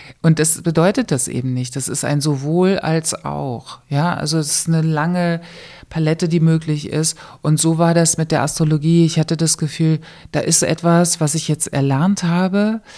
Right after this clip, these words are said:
ähm, und auch verstanden habe, was mich wirklich interessiert, also in der Tiefe nochmal reinzugehen, noch mehr das zu verfolgen.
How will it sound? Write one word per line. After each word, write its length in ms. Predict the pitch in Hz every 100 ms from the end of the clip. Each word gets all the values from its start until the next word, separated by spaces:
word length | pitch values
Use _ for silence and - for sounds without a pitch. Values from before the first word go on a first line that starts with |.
| - - - -
ähm, 500 | 156 160 160 160 160
und 300 | 165 156 -
auch 120 | 143 -
verstanden 520 | 156 - 151 190 190
habe, 120 | 185
was 220 | 156 147
mich 300 | 151 147 139 147
wirklich 320 | 226 196 156
interessiert, 760 | 156 160 - - 185 208 -
also 160 | 147 151
in 80 | 147
der 140 | 143
Tiefe 340 | - - 208 190
nochmal 280 | 170 156 143
reinzugehen, 640 | 143 170 - 170 175 180
noch 240 | 165 180 185
mehr 400 | 180 185 190 185 - - -
das 180 | 165
zu 100 | - 165
verfolgen. 580 | 160 - 156 160 190